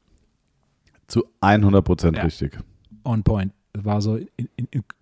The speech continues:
Speaker 2: kurz und prägnant, ähm, den Nagel auf den Kopf getroffen. Ja.
Speaker 1: Und es ist auch, wenn ich meine eigene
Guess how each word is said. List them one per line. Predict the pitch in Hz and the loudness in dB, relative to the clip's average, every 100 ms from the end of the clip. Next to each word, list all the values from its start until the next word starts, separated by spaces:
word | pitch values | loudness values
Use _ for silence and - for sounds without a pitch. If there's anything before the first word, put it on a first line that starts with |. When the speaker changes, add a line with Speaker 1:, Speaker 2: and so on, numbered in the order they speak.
| _ | _
Speaker 2:
kurz | - 202 - | 2 2 4
und | 156 - | 2 2
prägnant, | 139 127 135 151 - - - - - _ - | 0 2 2 2 -2 -20 -20 -20 -20 _ -10
ähm, | 107 104 101 _ _ | -6 -4 -6 _ _
den | 107 104 | -4 -2
Nagel | 107 110 107 | -2 -2 -4
auf | 98 | -6
den | 101 | -6
Kopf | 113 - | -6 -6
getroffen. | - 107 110 123 107 _ - - _ _ _ _ - | -2 0 2 2 -2 _ -20 -20 _ _ _ _ -12
Ja. | - _ - - - _ _ - - - | -12 _ -20 -20 -20 _ _ -20 -18 -2
Speaker 1:
Und | 117 120 | 2 4
es | 123 | 4
ist | 147 - | 0 2
auch, | 135 131 117 52 | 4 4 2 -12
wenn | 98 98 | -4 0
ich | 113 110 | 0 2
meine | 113 - | 0 0
eigene | 101 135 139 117 101 | 2 2 2 2 0